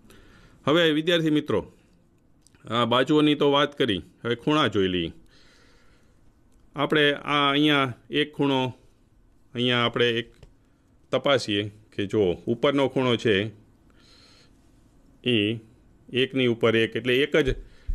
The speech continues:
એના બંનેના માપ સમાન છે. હવે આ ખૂણો છે એ અહીંયા તમે મૂકશો તો ત્યાં પણ એ સમાન છે, આ ખૂણો.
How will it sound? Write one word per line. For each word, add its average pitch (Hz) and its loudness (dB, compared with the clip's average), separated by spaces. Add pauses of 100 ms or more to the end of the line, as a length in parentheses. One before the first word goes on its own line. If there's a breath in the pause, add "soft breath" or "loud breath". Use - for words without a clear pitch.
એના 131 2
બંનેના 139 2
માપ 131 2
સમાન 123 2
છે. 90 -4
હવે 110 0
આ 139 0
ખૂણો 165 0
છે 170 0
એ 156 4
અહીંયા 160 2
તમે 165 0
મૂકશો 165 0 (1000 soft breath)
તો 135 2
ત્યાં 147 0
પણ 143 0
એ 135 2 (380)
સમાન 120 0
છે, 82 -6 (3750 soft breath)
આ 107 -2
ખૂણો. 87 -4